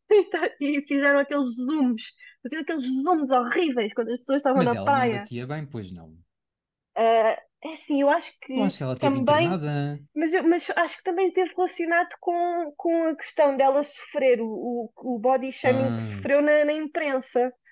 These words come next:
Speaker 1: E
Speaker 2: Ok,
Speaker 1: depois aquilo
Speaker 2: sim.
Speaker 1: causou-lhe uma data de problemas, eh, distúrbios alimentares,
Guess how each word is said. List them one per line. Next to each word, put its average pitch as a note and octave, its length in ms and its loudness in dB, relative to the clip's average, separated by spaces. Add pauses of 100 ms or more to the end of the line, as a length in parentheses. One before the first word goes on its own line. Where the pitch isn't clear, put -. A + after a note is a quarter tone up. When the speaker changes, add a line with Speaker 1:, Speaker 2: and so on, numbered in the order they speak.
(340)
Speaker 1:
E A3 100 -2
Speaker 2:
Ok, - 20 -4
Speaker 1:
depois A3 280 2
aquilo B3 260 -2
Speaker 2:
sim. - 20 -8
Speaker 1:
causou-lhe C4+ 400 2
uma C#4+ 160 2
data C#4 300 -2
de A#3 160 -14
problemas, D4+ 680 -2
eh, A3 140 2
distúrbios A3+ 500 -4
alimentares, C4 1040 2